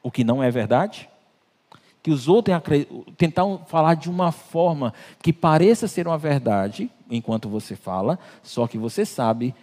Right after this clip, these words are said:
que você tá induzindo os outros a acreditarem em uma mentira. Bom, Paulo disse, "Eu não fiz isso.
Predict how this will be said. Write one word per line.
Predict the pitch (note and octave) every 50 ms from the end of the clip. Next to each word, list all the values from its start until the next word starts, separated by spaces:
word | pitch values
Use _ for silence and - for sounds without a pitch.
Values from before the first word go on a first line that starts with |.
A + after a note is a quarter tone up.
| _
que | - A2
você | A2+ - - C#3
tá | - C3
induzindo | C3+ C3+ B2+ B2 C3+ C3 A2+ - B2 C#3+ F#3+ A3 A3
os | F#3+ D3 -
outros | C#3 C#3+ D3 D3 C3 C3
a | B2+
acreditarem | - - B2 A2+ A#2+ A#2+ - B2 A#2+ A#2+ A#2+
em |
uma | A#2+ B2 C3+ C3
mentira. | B2+ B2 B2 B2 A2+ - - - F3 F#3 D3 G2 G2 - - _ _ _ _ _ _ _ _ _ _ _ _ _ _ _ _ _ _ _ _ _ _ _ _ _ _ _ _ _ _ _ _ _ _ _ _ _ _ _ _ _ _ _ _ _ _ _ _ _
Bom, | - A#2 C3 D3+ D3+ C3
Paulo | - - C3 C#3 D3+ D3
disse, | A#2+ A2+ A#2+ A2+ - - -
"Eu | A#2+ B2 B2+
não | A#2+ A#2 B2+ C3+ D3+ D3
fiz | - C#3+ C#3 B2 G#2+ G#2
isso. | G#2+ G2+ - - - -